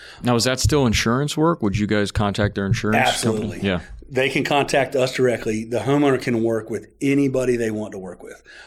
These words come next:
Speaker 2: It's their house. They can hire any contractor they want. Insurance
Speaker 1: Got it.
Speaker 2: cannot dictate who can and cannot work at their house.
Speaker 1: Mm-hmm.
Speaker 2: And, you know, if they did call their insurance company, and their insurance company will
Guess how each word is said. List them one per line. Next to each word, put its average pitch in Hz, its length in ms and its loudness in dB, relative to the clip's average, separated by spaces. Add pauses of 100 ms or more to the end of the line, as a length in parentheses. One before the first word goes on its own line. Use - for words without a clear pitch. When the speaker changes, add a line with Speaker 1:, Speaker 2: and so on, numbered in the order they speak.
Speaker 2:
It's - 140 -10
their 127 200 2
house. 117 400 -2
They 113 160 -6
can 107 140 -8
hire 104 180 -6
any 110 220 -4
contractor 107 440 -8
they 98 140 -10
want. 98 300 -12
Insurance 120 420 -2
Speaker 1:
Got 87 80 -2
it. 117 40 0
Speaker 2:
cannot 120 340 -2
dictate 107 500 -6 (380)
who 165 100 0
can 123 320 0
and 101 80 -8
cannot 107 340 -8
work 104 220 -8
at 90 80 -14
their 82 140 -12
house. - 380 -16 (100)
Speaker 1:
Mm-hmm. 90 220 -2 (320)
Speaker 2:
And, 123 280 -2
you 147 80 0
know, 123 160 2
if 156 160 0
they 123 160 2
did 180 320 2
call 143 220 4
their 127 100 4
insurance 123 400 2
company, 123 400 -2
and 170 140 2
their 190 80 6
insurance 185 280 2
company 139 240 4
will - 140 -4